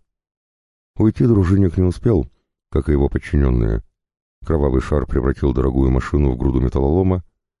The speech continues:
а члены отряда с ужасом пытались вытереть сочащиеся кровью глаза и уши. «Зачистить поселок, обеспечить безопасность гражданских», — приказал дед, впитывая через руку неиспользованную кровь. Новое заклинание крови,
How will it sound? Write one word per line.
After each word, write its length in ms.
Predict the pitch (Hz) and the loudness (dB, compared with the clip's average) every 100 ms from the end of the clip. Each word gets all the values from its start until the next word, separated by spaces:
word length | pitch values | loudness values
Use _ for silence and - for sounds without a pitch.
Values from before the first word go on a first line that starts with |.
| _ _ | _ _
а 120 | - 87 | -4 -2
члены 300 | 98 90 82 | 0 2 2
отряда 360 | 80 101 82 | 0 0 0
с 120 | 69 | 0
ужасом 340 | 85 78 - 67 | 0 -2 -2 -2
пытались 400 | 73 76 73 - | -2 0 -2 0
вытереть 420 | 80 73 65 - - | -2 0 -2 -4 -6
сочащиеся 640 | 78 - 69 - 67 - | -6 -2 -4 -2 -4 -4
кровью 340 | - 73 71 65 | -4 -2 0 0
глаза 300 | 60 58 58 | -2 0 -2
и 40 | |
уши. 340 | 57 57 57 - _ _ _ _ _ _ _ _ _ | -2 -4 -8 -10 _ _ _ _ _ _ _ _ _
«Зачистить 540 | 65 69 67 80 82 | -2 0 0 0 0
поселок, 500 | - 69 69 65 64 - _ _ | -2 -2 0 0 -2 -8 _ _
обеспечить 520 | - 69 73 85 - | -4 -4 -2 -2 0
безопасность 580 | 69 67 69 78 76 71 | 0 -2 0 -2 -2 -2
гражданских», — 640 | 64 64 60 65 - 65 - _ _ _ _ _ - | -2 -4 -2 -2 -2 -6 -6 _ _ _ _ _ -6
приказал 420 | 73 - 65 62 | -4 -2 -2 0
дед, 160 | 64 76 | 0 -2
впитывая 600 | - 76 67 65 64 64 | -2 -4 -2 0 0 0
через 300 | - 67 64 | -2 -2 0
руку 360 | 78 - 60 - | -2 0 -2 -4
неиспользованную 800 | - 73 65 65 58 57 58 60 | -2 0 0 -2 -2 -2 0 -2
кровь. 240 | - - - _ _ _ _ _ _ _ _ _ _ _ _ _ - | -2 -6 -6 _ _ _ _ _ _ _ _ _ _ _ _ _ -2
Новое 340 | 98 104 101 | 0 2 2
заклинание 560 | 90 92 95 95 90 85 | 2 2 2 4 2 0
крови, 400 | - 131 92 | 0 0 0